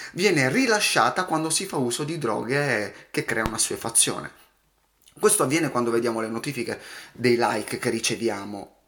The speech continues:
o non riceviamo e lì sniffiamo in continuazione per quella sensazione momentanea, sottolineialo, di piacere. Ragazzi,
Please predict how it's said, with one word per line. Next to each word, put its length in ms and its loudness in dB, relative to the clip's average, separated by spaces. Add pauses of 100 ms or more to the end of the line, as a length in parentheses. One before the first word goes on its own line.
(140)
o 160 2
non 140 0
riceviamo 800 -6 (300)
e 100 2
lì 320 2 (1080)
sniffiamo 800 0
in 100 -2
continuazione 920 0
per 240 -4
quella 340 0
sensazione 920 0
momentanea, 1400 -4 (300)
sottolineialo, 1080 -4 (180)
di 240 -6
piacere. 720 -4 (480)
Ragazzi, 720 2